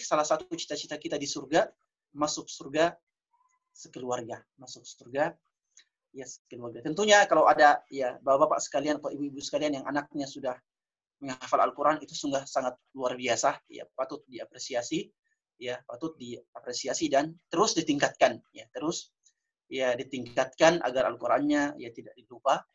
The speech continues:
juga agar terus, ya, di, dimotivasi, dituntut untuk memahami,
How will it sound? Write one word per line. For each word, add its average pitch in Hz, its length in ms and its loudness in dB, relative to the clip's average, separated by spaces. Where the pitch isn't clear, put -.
juga 131 320 2
agar 135 320 2
terus, - 480 2
ya, 135 240 2
di, 127 240 -8
dimotivasi, 135 1600 -2
dituntut 160 480 -2
untuk 165 240 -4
memahami, 151 560 2